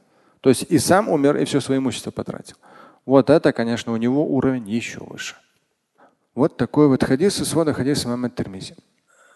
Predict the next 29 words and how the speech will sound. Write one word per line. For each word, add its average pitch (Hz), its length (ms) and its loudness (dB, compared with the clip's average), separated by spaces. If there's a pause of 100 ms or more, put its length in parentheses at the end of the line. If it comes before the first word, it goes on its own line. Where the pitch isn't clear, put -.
(1300)
Те, 190 220 6
кто 185 260 0
на 151 160 6
улице, 185 500 4
наверняка 147 480 4
там 143 240 2
дождь 143 360 2
идёт. 107 260 -4
Вы 131 200 2
заходите 147 580 2
в 110 40 -4
здание 180 500 0
и - 20 0
в - 80 -4
том 175 160 -4
числе 156 160 -2
проходите 147 500 0
в 117 60 -4
главный 147 340 2
зал. 98 320 -2
У - 20 -8
нас 135 160 0
в 139 40 -6
главном 175 240 0
зале, 180 180 2
по-моему, 160 220 0
места 175 240 0
есть, 170 260 0
свободные. 143 480 0